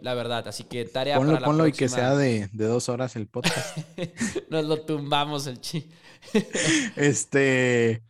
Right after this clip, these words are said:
Speaker 2: es, es que sí, o sea, y
Speaker 1: Sie-,
Speaker 2: vean esto, o sea
Speaker 1: siete por ciento ha subido Volkswagen, perdón, nada más ahí el día de hoy.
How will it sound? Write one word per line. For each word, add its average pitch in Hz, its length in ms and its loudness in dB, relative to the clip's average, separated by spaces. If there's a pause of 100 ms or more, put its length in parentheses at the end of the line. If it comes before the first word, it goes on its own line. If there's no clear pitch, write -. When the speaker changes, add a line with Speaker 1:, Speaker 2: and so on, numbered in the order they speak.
(200)
Speaker 2:
es, 156 320 0
es 156 100 0
que 202 140 0
sí, - 320 -2
o - 80 -6
sea, 175 500 0
y 160 80 -2
Speaker 1:
Sie-, 165 60 0
Speaker 2:
vean 190 200 -2
esto, 202 280 -10
o 160 40 -14
sea 170 120 -6
Speaker 1:
siete 170 180 -2
por 143 160 -6
ciento 151 220 -6
ha - 20 -6
subido 147 240 -6
Volkswagen, 123 460 -6
perdón, 110 260 -8
nada 110 160 -8
más 110 240 -12
ahí 107 380 -12
el 107 100 -16
día 104 140 -8
de 92 80 -8
hoy. 92 120 -12